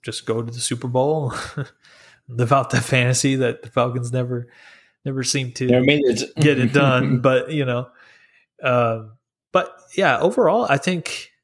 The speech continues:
Speaker 1: if you have an opportunity to pick this up on this sale, if you're listening to this, um, right now in, in, in early May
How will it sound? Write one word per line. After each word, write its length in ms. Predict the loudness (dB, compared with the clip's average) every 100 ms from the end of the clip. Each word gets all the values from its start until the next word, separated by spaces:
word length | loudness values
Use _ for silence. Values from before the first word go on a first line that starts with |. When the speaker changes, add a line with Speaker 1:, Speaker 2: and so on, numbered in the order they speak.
| _ _ _ -2
Speaker 1:
if 220 | 0 0
you 220 | 2 4
have 200 | 2 0
an 60 | 0
opportunity 720 | -2 -4 -4 -2 0 2 0
to 420 | 0 2 2 0
pick 220 | -4 -4
this 180 | 0 0
up 160 | 0 -2
on 180 | -6 -6
this 180 | -2 -2
sale, 460 | 0 2 2 2
if 100 | -2
you're 120 | -4 -4
listening 340 | -2 -4 -4
to 120 | -2
this, 460 | 0 2 2 -2 -6 _ _ _ _ _
um, 500 | -4 -2 -4 -8 -14 _ _ _ _ _ _ _ _ _ -4
right 220 | -4 0
now 340 | 2 4 2
in, 140 | 0 -4
in, 340 | -4 -4 -6 -16 _
in 340 | -6 -6 -8 -16 _ _ _ _ 0
early 320 | 2 2 0
May 440 | 2 2 2 0